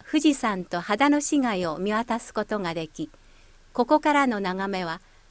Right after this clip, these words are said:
関東の富士見百景に選ばれています。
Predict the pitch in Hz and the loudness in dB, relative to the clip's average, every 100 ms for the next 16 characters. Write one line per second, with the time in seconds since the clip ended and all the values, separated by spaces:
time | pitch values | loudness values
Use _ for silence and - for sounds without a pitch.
0 | _ 311 311 302 226 196 180 165 - 226 | _ 4 4 4 2 2 0 -4 -6 0
1 | 294 302 294 294 285 - 220 190 170 160 | 6 6 6 0 -4 -4 -4 -2 -2 -4
2 | 185 214 220 202 165 - 156 151 135 - | -2 -2 -2 -4 -4 -4 -4 -4 -8 -12
3 | - | -20